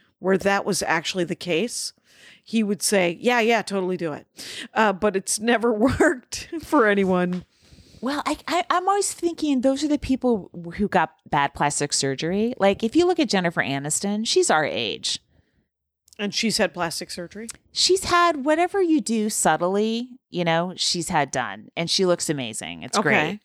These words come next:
Speaker 2: But she hasn't had violent cuts to her face.
Speaker 1: Okay,
Speaker 2: You
Speaker 1: so
Speaker 2: know?
Speaker 1: my dad told me that they, uh, he got LASIK,
Speaker 2: Mm-hmm.
Speaker 1: and when they did his cataracts,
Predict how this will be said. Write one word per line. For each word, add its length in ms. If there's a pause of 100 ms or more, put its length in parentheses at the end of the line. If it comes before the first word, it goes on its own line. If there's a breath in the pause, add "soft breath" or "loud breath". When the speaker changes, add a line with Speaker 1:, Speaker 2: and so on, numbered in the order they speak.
Speaker 2:
But 100
she 140
hasn't 300
had 440 (1120 soft breath)
violent 800 (460)
cuts 360
to 160
her 140
face. 640
Speaker 1:
Okay, 260
Speaker 2:
You 40
Speaker 1:
so 140
Speaker 2:
know? 260 (100)
Speaker 1:
my 180
dad 280
told 200
me 300
that 240
they, 400 (180)
uh, 240 (160)
he 180
got 260
LASIK, 440 (300)
Speaker 2:
Mm-hmm. 380
Speaker 1:
and 540
when 180
they 120
did 160
his 120
cataracts, 760